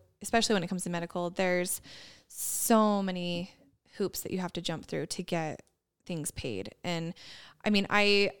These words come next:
I've been in healthcare myself, I'm more dealing with health insurance, so I haven't dealt with the insurance on, um, like, accidents and things like that. I mean, we've,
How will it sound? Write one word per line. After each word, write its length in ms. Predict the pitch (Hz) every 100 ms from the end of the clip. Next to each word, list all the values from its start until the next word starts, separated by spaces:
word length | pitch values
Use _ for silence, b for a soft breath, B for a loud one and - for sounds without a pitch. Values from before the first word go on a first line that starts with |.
| _ -
I've 140 | 208
been 140 | 220 202
in 100 | 190
healthcare 300 | 185 - 185
myself, 420 | 175 - 175 175 -
I'm 100 | 190
more 340 | 180 175 175
dealing 280 | 175 170 170
with 180 | 170 -
health 260 | 175 175
insurance, 640 | 170 - - 180 190 202 -
so 100 | 180
I 40 |
haven't 260 | 196 170 -
dealt 220 | 165 -
with 340 | 143 180 - _ _
the 300 | 175 156 135 -
insurance 540 | 175 - 160 170 - -
on, 540 | 170 160 156 151 160 -
um, 540 | 92 - 67 62 208 - _ _ - - _ -
like, 180 | 170 -
accidents 760 | 156 - - 160 156 151 -
and 120 | 165
things 180 | 180 170
like 140 | - -
that. 320 | 160 160 -
I 60 |
mean, 160 | 185 175
we've, 240 | 175 170